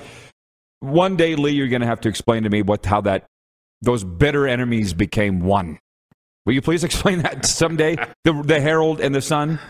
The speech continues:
Speaker 2: Yeah, well,
Speaker 1: It's
Speaker 2: it's
Speaker 1: one
Speaker 2: just
Speaker 1: paper now?
Speaker 2: Oh, yeah. All owned by Poke. Yeah, so.
Speaker 1: Okay.
Speaker 2: Yeah.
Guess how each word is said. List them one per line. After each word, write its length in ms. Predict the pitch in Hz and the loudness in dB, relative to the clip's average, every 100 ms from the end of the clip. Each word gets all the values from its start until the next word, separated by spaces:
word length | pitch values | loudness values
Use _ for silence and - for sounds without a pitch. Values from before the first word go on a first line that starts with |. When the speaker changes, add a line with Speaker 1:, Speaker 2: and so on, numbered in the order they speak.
| _ _ _ - | _ _ _ -4
Speaker 2:
Yeah, 180 | 190 | -4
well, 160 | 190 67 | -4 -2
Speaker 1:
It's 80 | 151 | 2
Speaker 2:
it's 80 | 170 | 2
Speaker 1:
one 100 | 185 | 2
Speaker 2:
just 80 | 175 | 0
Speaker 1:
paper 260 | 185 180 | 0 0
now? 320 | 170 170 185 - _ _ _ 110 | 0 0 -2 -10 _ _ _ -2
Speaker 2:
Oh, 160 | 123 | 0
yeah. 260 | 107 73 - | 0 -2 -2
All 200 | 156 165 151 | -2 0 0
owned 180 | 139 | 0
by 120 | 120 98 101 | 0 -2 -4
Poke. 120 | 92 _ _ _ | -6 _ _ _
Yeah, 120 | 71 67 - | -12 -12 -6
so. 240 | 87 73 - | -4 -4 -2
Speaker 1:
Okay. 360 | 110 - 101 76 - - | -2 0 -2 -2 -8 -2
Speaker 2:
Yeah. 240 | 101 82 | -2 -2